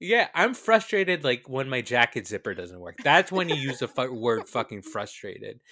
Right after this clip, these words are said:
Speaker 1: There's fucking war crimes going on over here. You don't get frustrated over that. You have to fucking stand up and do something about it.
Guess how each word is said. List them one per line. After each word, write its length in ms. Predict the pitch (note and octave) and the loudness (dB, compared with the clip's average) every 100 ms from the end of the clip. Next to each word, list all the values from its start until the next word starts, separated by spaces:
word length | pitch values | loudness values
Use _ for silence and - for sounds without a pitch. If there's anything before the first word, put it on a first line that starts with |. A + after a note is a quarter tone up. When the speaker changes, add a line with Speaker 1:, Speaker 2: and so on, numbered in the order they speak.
| - C#4+ | -16 -8
Speaker 1:
There's 280 | D3+ D#3 D3 _ _ | -2 -2 -2 _ _
fucking 540 | - E3+ - E3 B2 | -4 -4 -4 -8 -8
war 320 | A2 B2+ F#3+ F#3+ | 0 6 6 6
crimes 380 | - B2+ G#2+ F#2+ | 0 -2 -2 -6
going 260 | G2 F#2+ | -10 -10
on 180 | F2+ F2+ | -12 -14
over 160 | F#2 G2 | -14 -12
here. 80 | G2 | -8
You 140 | A2+ | -4
don't 180 | D#3+ G#3 | -2 0
get 180 | F#3+ C#3+ | -2 -2
frustrated 720 | - A#2 B2 - G2+ F#2 F2 | -10 -4 -4 -4 -10 -10 -10
over 300 | F#2 F2+ G2 G2+ | -14 -16 -20 -14
that. 200 | G2+ - _ - _ | -14 -14 _ -20 _
You 180 | - A#2+ | -10 -6
have 240 | A#2+ D3+ - | 0 0 0
to 100 | C3+ | -6
fucking 420 | B2+ A#2 A2+ G#2 | -4 -4 -6 -16
stand 420 | - F#2+ F#2+ F#2 | -14 -12 -14 -12
up 240 | G#2 A#2 _ _ _ _ - | -14 -14 _ _ _ _ -8
and 200 | C3 A#2+ | -8 -2
do 220 | C3+ F3+ | -2 -2
something 420 | - A2 F#2+ G2 | -4 -8 -8 -12
about 320 | F#2 F#2+ F2+ F#2 | -10 -10 -10 -10
it. 160 | G#2 | -14